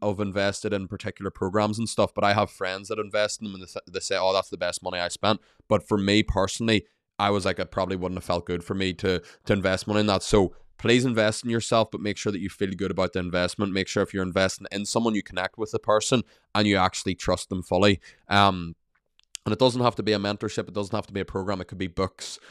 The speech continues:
Books are what started me off. They were my first investment. I read things like The Four-Hour Work Week and all these different,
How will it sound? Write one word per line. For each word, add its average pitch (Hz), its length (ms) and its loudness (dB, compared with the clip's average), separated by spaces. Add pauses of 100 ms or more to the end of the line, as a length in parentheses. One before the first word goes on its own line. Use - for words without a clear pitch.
(180)
Books 110 280 0
are 123 40 6
what 107 180 2
started 98 300 2
me 92 100 -2
off. 90 200 -2
They 101 120 0
were 104 100 2
my 98 140 0
first - 380 -4
investment. 95 460 -2
I 92 40 0
read 92 220 0
things 92 220 -6
like 92 220 -4 (180)
The 92 80 -6
Four-Hour 101 380 6
Work 92 240 0
Week 98 300 0
and 92 120 0
all 98 160 4
these 98 220 0
different, 92 380 -6